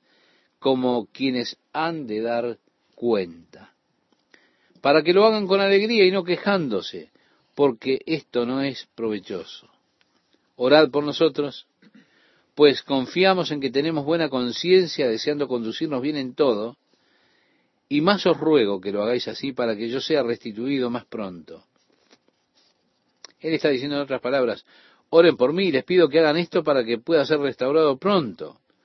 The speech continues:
Porque recuerden a aquellos que están en cadenas, que están en prisión, eh, quiero ir a ustedes, así que quiero que sus oraciones sean a mi favor para que pueda ser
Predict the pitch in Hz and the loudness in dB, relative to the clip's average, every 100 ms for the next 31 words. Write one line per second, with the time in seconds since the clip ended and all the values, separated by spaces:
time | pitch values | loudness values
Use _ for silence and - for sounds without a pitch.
0 | _ _ _ _ _ _ - 107 - 101 | _ _ _ _ _ _ -16 -14 -10 -8
1 | 104 113 160 165 151 143 170 151 131 147 | -6 4 4 4 0 -2 -2 -2 -2 -4
2 | 151 143 131 151 180 156 123 113 - _ | -2 -2 2 4 4 4 -2 -6 -14 _
3 | _ - 127 127 101 110 110 165 156 151 | _ -12 -8 -8 -8 -10 -4 0 0 0
4 | 156 160 _ _ _ _ _ _ _ _ | -12 _ _ _ _ _ _ _ _ _
5 | _ _ _ _ - 104 95 - 143 151 | _ _ _ _ -16 -14 -14 -4 2 4
6 | 147 135 120 - 165 117 123 123 151 135 | 4 2 2 2 2 2 -2 -6 -6 -6
7 | 160 160 143 127 123 120 - _ _ _ | 0 2 0 0 -4 -4 -10 _ _ _
8 | _ - 135 - 143 127 - 175 131 107 | _ -12 -10 -2 0 0 0 0 0 -2
9 | 113 - _ _ _ _ _ _ _ _ | -10 -18 _ _ _ _ _ _ _ _
10 | _ _ - 143 131 131 117 120 156 151 | _ _ -4 -2 0 -2 0 4 4 4
11 | 135 117 101 107 - 143 123 - 135 123 | 0 0 -4 -8 -2 0 0 -2 -4 -8